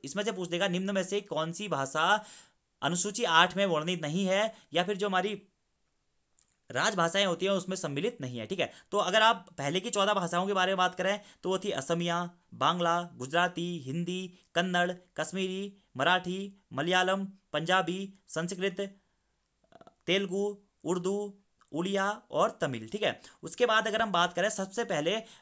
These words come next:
राजभाषा में संशोधन कब हुआ, ये प्रश्न भी आपसे पूछा जाता है कि राजभाषा में सर्वप्रथम संशोधन कब हुआ था। ठीक है, तो बारहवाँ संविधान संशोधन था दोस्तों, कब हुआ था?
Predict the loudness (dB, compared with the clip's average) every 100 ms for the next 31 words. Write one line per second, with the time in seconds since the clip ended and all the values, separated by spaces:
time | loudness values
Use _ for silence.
0 | -8 0 2 4 2 0 0 0 -2 -6
1 | -14 -8 -4 -2 2 0 2 0 2 -2
2 | -4 -4 -2 -2 -4 -2 -2 -2 -4 -2
3 | -2 -2 -2 0 0 -2 -2 -2 -4 -6
4 | -20 -6 -2 -2 0 -2 -2 -4 -2 -2
5 | -2 -4 _ _ -2 -2 0 2 2 2
6 | -2 0 0 -2 -20 _ -4 0 2 2
7 | 4 4 4 0 2 0 0 -4 -2 0
8 | 0 0 -4 -4 0 2 2 -2